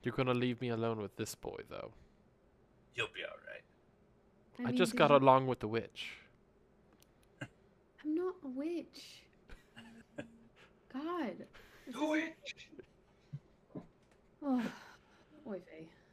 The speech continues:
Speaker 3: I'll be back. And I cast invisibility on myself.
Speaker 4: You go to cast invisibility on yourself, and you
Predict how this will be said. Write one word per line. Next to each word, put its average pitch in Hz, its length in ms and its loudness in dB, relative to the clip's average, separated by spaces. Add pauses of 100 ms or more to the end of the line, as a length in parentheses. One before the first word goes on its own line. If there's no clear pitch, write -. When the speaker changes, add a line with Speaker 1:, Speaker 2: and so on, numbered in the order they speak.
(280)
Speaker 3:
I'll 247 120 -4
be 190 120 -6
back. 160 400 -6 (440)
And 180 100 -12
I 170 100 -8
cast 185 360 -4
invisibility 165 680 -8
on 151 140 -10
myself. - 400 -16 (680)
Speaker 4:
You 143 100 -6
go 214 200 4
to 233 60 0
cast 156 320 4
invisibility 120 600 2
on 113 120 -8
yourself, 113 460 -6 (120)
and 123 220 -4
you 123 120 -6